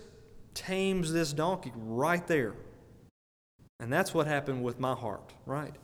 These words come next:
He didn't have to coax me into it. He didn't have to train me into it, and he did that for you too. Let's go to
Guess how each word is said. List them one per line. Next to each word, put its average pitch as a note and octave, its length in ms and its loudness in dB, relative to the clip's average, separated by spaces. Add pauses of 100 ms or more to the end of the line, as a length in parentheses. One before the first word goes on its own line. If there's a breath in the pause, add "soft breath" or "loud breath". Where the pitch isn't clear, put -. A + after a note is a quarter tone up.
(220 loud breath)
He C3 120 2
didn't D#3+ 180 2
have E3 160 0
to D3 80 0
coax G3 400 0
me G3 140 4
into G3 300 6
it. F#3 80 6
He E3 60 4
didn't D#3+ 180 2
have D3+ 220 0
to A#2+ 180 0 (280 loud breath)
train F#3+ 420 4
me F3 120 4
into F3+ 340 6
it, F#3 80 4
and C#3 120 0
he C#3 60 2
did D3 200 2
that D#3 220 2
for C#3 100 0
you C#3+ 140 0
too. A#2+ 300 -2 (1080)
Let's C#3+ 160 2
go E3 200 6
to B2+ 540 4